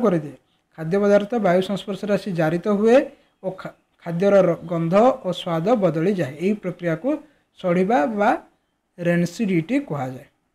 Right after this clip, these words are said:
ତେବେ ଆକୁ କେମିତି ବଞ୍ଚେଇ ହେବ? ଏହି ରେନ୍ସିଡିଟିରୁ ଖାଦ୍ୟକୁ କେମିତି ବଞ୍ଚେଇ ହେବ ବା ରକ୍ଷା କରିହେବ? ତାକୁ ପ୍ରତିକାର-, ପ୍ରତିଜାରକ ବା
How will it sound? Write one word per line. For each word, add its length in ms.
ତେବେ 180
ଆକୁ 160
କେମିତି 340
ବଞ୍ଚେଇ 320
ହେବ? 160
ଏହି 320
ରେନ୍ସିଡିଟିରୁ 600
ଖାଦ୍ୟକୁ 440
କେମିତି 340
ବଞ୍ଚେଇ 360
ହେବ 120
ବା 180
ରକ୍ଷା 260
କରିହେବ? 340
ତାକୁ 280
ପ୍ରତିକାର-, 960
ପ୍ରତିଜାରକ 600
ବା 100